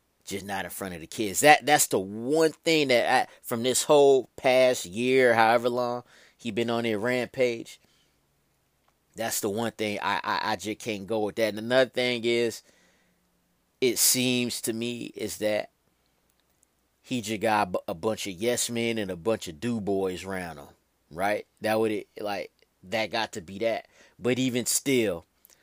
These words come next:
I'm not finna go on social media. I'm not finna be talking about "Hey, man, this, this guy's nuts. He's gotta, he's gotta get some help."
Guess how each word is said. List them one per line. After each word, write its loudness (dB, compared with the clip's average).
I'm 6
not 4
finna 2
go 6
on -2
social 0
media. -2
I'm 0
not 4
finna -2
be -6
talking 4
about 2
"Hey, 6
man, 0
this, 0
this 2
guy's 2
nuts. 2
He's 0
gotta, 0
he's -2
gotta 0
get -6
some -6
help." 6